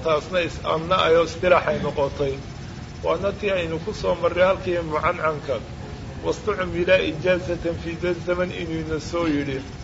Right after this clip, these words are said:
Anaa zamankana waa shantii boqol wixii ka dambeeyey markaa, oo waa mutaakhiriintii. Ijaaza loo isticmaalay can iyo anna. Waa haddii marka ay yidhaahaanba,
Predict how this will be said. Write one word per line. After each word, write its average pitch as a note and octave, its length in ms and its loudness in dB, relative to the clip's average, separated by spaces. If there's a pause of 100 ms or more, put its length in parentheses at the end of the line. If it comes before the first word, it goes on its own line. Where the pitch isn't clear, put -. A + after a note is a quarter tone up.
(280)
Anaa E3+ 240 4
zamankana F#3 560 2
waa F3+ 140 8
shantii A3 320 -2
boqol F3 320 0
wixii F3+ 240 -2
ka F#3 140 0
dambeeyey E3+ 500 0
markaa, F3+ 560 4 (640)
oo E3 180 6
waa F3 160 8
mutaakhiriintii. E3 1160 0 (480)
Ijaaza F#3 560 2
loo E3+ 300 6
isticmaalay E3 680 4
can F3+ 180 4
iyo E3+ 220 4
anna. C#3 400 2 (1300)
Waa D3 100 6
haddii E3+ 240 2
marka G#3 340 2
ay F3 160 6
yidhaahaanba, F3 680 4